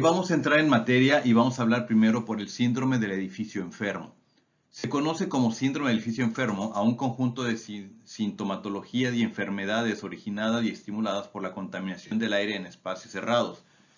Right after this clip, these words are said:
Y esto es muy común, eh, entre todos nosotros que nos dedicamos al aire acondicionado, que llegamos a algún espacio y lo primero que hacemos es voltear a la azotea.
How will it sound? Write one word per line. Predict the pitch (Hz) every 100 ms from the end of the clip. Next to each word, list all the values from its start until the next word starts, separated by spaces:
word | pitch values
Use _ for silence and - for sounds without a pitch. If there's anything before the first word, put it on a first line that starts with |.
| _
Y | 139
esto | 165 202
es | 170
muy | 175
común, | 170 160 156 160 - - _ -
eh, | 139 127 127 123 113 113 - - _
entre | 117 113 120 113
todos | 123 139
nosotros | 127 - 120 113 110
que | 113
nos | 101
dedicamos | 92 95 107 113 110
al | 98
aire | 101
acondicionado, | 110 101 95 110 110 90 92
que | 95
llegamos | 95 107 120 120
a |
algún | 101 117
espacio | 110 - 101 98 90 - _ _ -
y | 104
lo | 107
primero | 113 123 139
que | 135
hacemos | 113 127 123 117
es | 117
voltear | 117 110 117 113
a |
la | 104
azotea. | 95 95 107 92